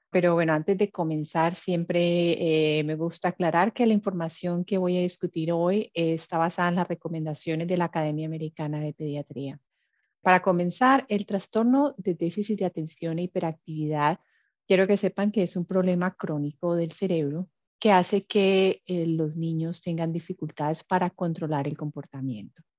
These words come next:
Ahora, casi todos los niños, los, ah, papás que están escuchando o que personas que tienen alrededor niños se pueden,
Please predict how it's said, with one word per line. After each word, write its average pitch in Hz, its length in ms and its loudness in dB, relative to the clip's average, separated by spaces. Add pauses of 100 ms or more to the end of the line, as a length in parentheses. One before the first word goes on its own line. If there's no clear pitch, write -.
(480)
Ahora, 165 640 4 (240)
casi 233 240 0
todos 269 200 8
los 233 160 6
niños, 175 520 0
los, 175 320 -4
ah, 170 240 2
papás 170 320 0
que 202 140 2
están 190 280 0
escuchando 175 1200 0
o 165 260 -4
que 165 520 2
personas 185 360 -2
que 175 300 -2
tienen 175 300 2
alrededor 170 340 2
niños 170 380 -4
se 180 100 -8
pueden, 170 560 -4